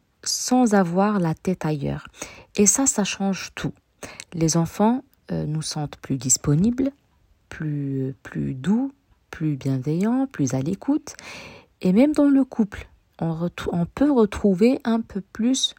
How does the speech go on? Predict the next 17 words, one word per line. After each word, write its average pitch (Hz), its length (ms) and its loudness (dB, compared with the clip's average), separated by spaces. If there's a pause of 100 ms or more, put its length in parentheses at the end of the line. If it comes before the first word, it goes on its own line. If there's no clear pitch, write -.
(160)
de 175 180 -6
temps 233 440 -2 (100)
pour 190 220 0
en 185 100 0
prendre 202 400 -2
soin. 180 400 -6
Et 185 100 0
parfois, 269 600 0 (420)
c'est - 240 -2
dans, 190 720 -2
c'est - 200 -6
dans 185 200 -2
des, 175 240 -4
des 180 140 -6
petites 269 440 -2
discussions, 214 920 -2
euh, 180 200 0